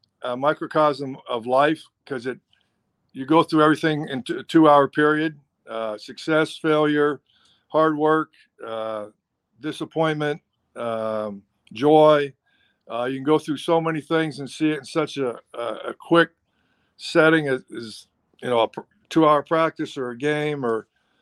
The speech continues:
um, boy, I would say, uh, perseverance. You just gotta hang in there. And I know my, my wife used to tell my boys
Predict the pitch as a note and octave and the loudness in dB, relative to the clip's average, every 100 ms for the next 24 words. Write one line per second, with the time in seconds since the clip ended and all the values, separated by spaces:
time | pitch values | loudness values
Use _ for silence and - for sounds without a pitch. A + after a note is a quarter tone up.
0 | _ - A2 A2+ A2+ A2 G#2+ G#2 _ _ | _ -12 -8 -6 -4 -6 -8 -12 _ _
1 | _ - - _ _ _ _ _ _ _ | _ -20 -20 _ _ _ _ _ _ _
2 | - D#3+ D#3 C3+ - - D3 G#3 A3 F3 | -2 4 4 4 -2 -6 0 2 2 -2
3 | - F3+ F3 F3 D#3 C3+ - _ A#2 B2 | -4 0 4 4 0 -10 -20 _ -10 -8
4 | B2 A#2 A2+ A2 - _ _ _ _ _ | -6 -6 -8 -10 -20 _ _ _ _ _
5 | _ _ _ _ _ _ _ _ _ - | _ _ _ _ _ _ _ _ _ 2
6 | G3 F3 E3+ D3 E3 G3 G3 - _ _ | 4 4 0 0 2 2 -2 -16 _ _
7 | _ _ _ _ _ _ _ - B2+ D#3+ | _ _ _ _ _ _ _ -20 -4 -4
8 | D#3+ F3+ D#3+ C3+ D#3+ D#3 D#3+ D#3 D#3 D#3+ | 2 4 4 4 0 0 0 0 0 -2
9 | - _ _ _ B2+ B2+ C3 B2+ B2 A#2+ | -8 _ _ _ -10 -6 -2 0 -2 -6
10 | - _ A2 A#2+ C3 C#3 C#3+ C#3 C3+ B2+ | -12 _ -10 -6 -4 -4 -2 0 0 -2
11 | _ _ _ _ _ - B2 C3 C3 B2 | _ _ _ _ _ -16 -10 -2 2 2
12 | A#2 C#3+ C#3+ - - C#3 - B2 D3 C#3 | 2 4 4 0 -12 -14 -12 -4 -2 -2
13 | B2+ C3+ C#3 C3+ - | -2 2 2 0 -4